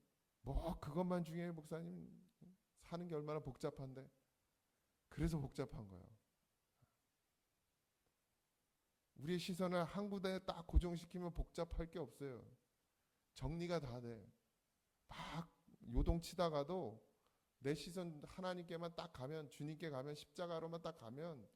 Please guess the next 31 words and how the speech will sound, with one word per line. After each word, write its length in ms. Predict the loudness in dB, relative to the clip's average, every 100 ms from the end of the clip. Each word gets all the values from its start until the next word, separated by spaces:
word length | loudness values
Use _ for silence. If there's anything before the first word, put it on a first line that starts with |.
| _ _ _
그다음엔 260 | -2 0 2
정리가 440 | 2 2 4 2
다 160 | 2 -6
돼. 120 | -8
그게 200 | -8 -10
뭐, 240 | -6 -6 -8 -12 -20 _ -20 -14
"그래, 180 | -4 -4
너 100 | -2
가져라. 520 | -6 -8 -6 -6 -6 -12 _ -20 -20 _ _ _ _ -4
너 80 | -2
다 200 | 0 -2
가져라." 460 | -2 -4 -2 -2 -4
이렇게 240 | -6 -8
되는 260 | -6 -8 -8
거예요. 160 | -14 -18 _ _ _ _ _ _ _ _ _ _ _ -20 -14
형제들이 420 | -2 2 2 2 4
왜 180 | 4
싸워요? 440 | 4 2 0 0 -4
믿음이 380 | -6 -4 -2 -4
없어서 300 | -4 -6 -8
싸우는 420 | -4 -4 -4 -10
거예요. 140 | -12 -14
서로 220 | -8 -4 -4
가지려고. 600 | -4 -4 -4 -6 -10 -18 -20 _ _ _ _ -2
너 140 | 0
가지라 440 | 2 0 4 4 4
그래봐. 540 | 2 0 -2 -4 -8
싸울 320 | -2 0 0 -4
일이 140 | -6
있나? 240 | -8 -10 -14 -20 _ _ _ _ _ _ _ _ _
근데 220 | -4 -2